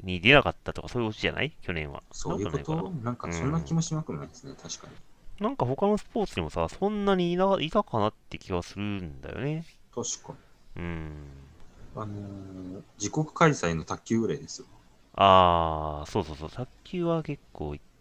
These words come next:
Speaker 1: てたけど。ほら、どうせさ、開催国枠でさ、何人か出るんじゃん、多分。回んなくても。
Speaker 2: いや、でもさ、それ、ちょっと怖いよね。
Speaker 1: いや、怖いよ。
Speaker 2: 怖いよねっていうか、どうなんだろう。確かに、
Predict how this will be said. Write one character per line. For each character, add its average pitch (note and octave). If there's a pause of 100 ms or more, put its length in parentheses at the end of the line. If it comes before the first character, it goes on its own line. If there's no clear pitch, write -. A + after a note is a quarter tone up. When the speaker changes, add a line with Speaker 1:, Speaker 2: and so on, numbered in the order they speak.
Speaker 1:
て -
た -
け -
ど。 -
ほ -
ら、 G#2
ど C3
う E3+
せ G#3
さ、 G#3+
開 G#3
催 A#3+
国 -
枠 G3
で D#2+
さ、 E2
何 A#2+
人 F2+
か D#2+
出 F2
る A#2
ん F2
じ C#2+
ゃ C#2
ん、 C#2+
多 D#2+
分。 D2+ (140)
回 E2+
ん D#2+
な D#2
く -
て -
も。 C#2+ (1200)
Speaker 2:
い -
や、 -
で -
も E2
さ、 -
そ -
れ、 F#2 (640)
ち -
ょ G2+
っ -
と D#2
怖 F#2+
い G2+
よ F2
ね。 D#2 (840)
Speaker 1:
い -
や、 E2+
怖 F2
い C#2+
よ。 - (680)
Speaker 2:
怖 A#2
い E3+
よ C#3+
ね A2+
っ -
て -
い -
う E2
か、 D#2
ど F#2
う B2+
な B2
ん E2
だ D#2
ろ D2
う。 E2
確 -
か F#2
に、 D2+